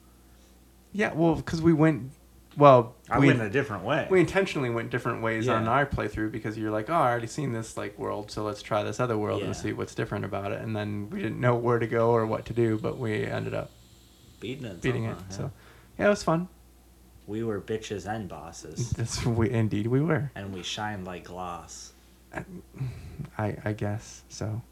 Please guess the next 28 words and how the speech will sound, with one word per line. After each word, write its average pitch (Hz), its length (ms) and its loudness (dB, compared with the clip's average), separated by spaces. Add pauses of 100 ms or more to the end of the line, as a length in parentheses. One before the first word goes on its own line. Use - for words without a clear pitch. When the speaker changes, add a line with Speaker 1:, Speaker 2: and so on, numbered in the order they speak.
(300)
Speaker 1:
Uh, 107 280 0
okay, 104 360 -4
so 113 200 2
then 113 320 6
they, 107 520 4 (640)
uh, 101 440 2
get 123 300 2
back 131 440 8
in, 123 560 4 (300)
they 107 560 0
go 143 180 10
to 180 180 8
the 165 140 8
F 160 140 4
B 165 120 8
I, 113 640 10
and 107 640 0 (520)
they 110 360 2
are 104 400 2
meeting, 135 720 4
and 117 300 2
it's - 180 -4
Amanda 127 320 6
Pete's 143 300 -2
character, 135 680 4
who's 117 220 4
Special 131 400 2
Agent 123 540 2